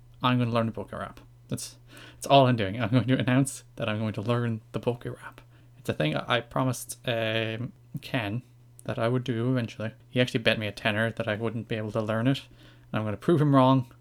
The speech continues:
via the means of podcasting. Because I, uh, I only know some of it. I only know the Charmeleon, Wartortle, Mewtwo, Tentacool, Aerodactyl, Omanyte, Slowpoke, Mewtwo, Tentacool. That's all folks' bit.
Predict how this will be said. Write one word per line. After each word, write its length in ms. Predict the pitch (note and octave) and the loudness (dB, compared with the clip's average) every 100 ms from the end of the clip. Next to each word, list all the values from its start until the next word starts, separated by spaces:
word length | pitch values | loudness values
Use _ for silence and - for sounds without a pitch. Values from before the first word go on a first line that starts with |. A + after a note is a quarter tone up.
| - | -4
via 160 | C3 | 0
the 80 | B2 | 2
means 160 | B2 A#2+ | 0 0
of 60 | |
podcasting. 560 | - G#2+ - G#2 - A2 - - C4+ C4+ - E3 | 0 -2 -4 -10 -10 -10 -12 -18 -16 -16 -14 -10
Because 240 | C#3 B2+ - | -4 -4 0
I, 80 | B2 | 0
uh, 380 | B2+ A#2+ A#2 A#2 - - | 2 2 0 -4 -8 -2
I 80 | A#2+ | 2
only 160 | D3 | 4
know 120 | C#3 B2+ | 4 4
some 200 | - G#2 | 0 -4
of 100 | A#2 | -2
it. 160 | C3 - - - - - - | -4 -8 -20 -20 -20 -12 -4
I 80 | A2+ | 0
only 160 | A#2+ | 2
know 160 | A#2+ A#2 | 0 0
the 180 | A#2 A#2 | -2 -2
Charmeleon, 460 | - B2 B2+ A2+ | -2 0 0 0
Wartortle, 440 | A#2 A2+ B2 - A#2 | -2 -4 -4 -4 -4
Mewtwo, 220 | A#2 - | -6 -6
Tentacool, 420 | - A#2 B2 B2 | -6 -4 -2 0
Aerodactyl, 360 | A#2 A#2 A#2 B2 | 0 -2 -4 -6
Omanyte, 500 | A#2+ A#2 A#2 B2+ A#2+ | -6 -6 -6 -6 -4
Slowpoke, 160 | A#2+ | -2
Mewtwo, 240 | B2+ A2+ A#2+ | -2 -4 -4
Tentacool. 240 | B2 A2+ | -4 -2
That's 160 | A2+ A#2 | -2 0
all 140 | A2+ | -2
folks' 240 | - - | -2 -8
bit. 240 | - - | -6 -6